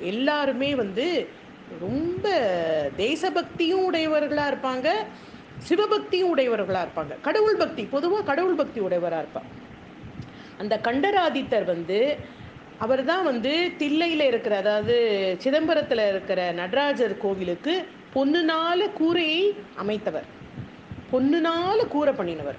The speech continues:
அவர் தினமும் சிவபூஜை பண்ணுவார். அந்த சிவபூஜை அவர் பண்ணும் பொழுது நடராஜனுடைய சலங் சலங் சல் சல் சல் அப்படின்ற அந்த ஒலி கேட்கும் அவருக்கு.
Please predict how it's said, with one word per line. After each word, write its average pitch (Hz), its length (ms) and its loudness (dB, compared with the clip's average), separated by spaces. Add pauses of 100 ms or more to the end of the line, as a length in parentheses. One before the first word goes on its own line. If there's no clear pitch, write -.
அவர் 247 220 0
தினமும் 285 580 2
சிவபூஜை 330 380 2
பண்ணுவார். 175 340 -2 (540)
அந்த 170 260 -4 (100)
சிவபூஜை 415 480 4
அவர் 208 280 4
பண்ணும் 233 320 -2
பொழுது 180 640 0 (400)
நடராஜனுடைய 226 1120 2 (200)
சலங் 269 300 0 (160)
சலங் 277 300 0 (240)
சல் 294 340 -2
சல் 311 340 -2
சல் 302 280 0 (120)
அப்படின்ற 233 420 0
அந்த 220 340 2 (120)
ஒலி 277 280 2
கேட்கும் 214 340 -2
அவருக்கு. 147 320 -6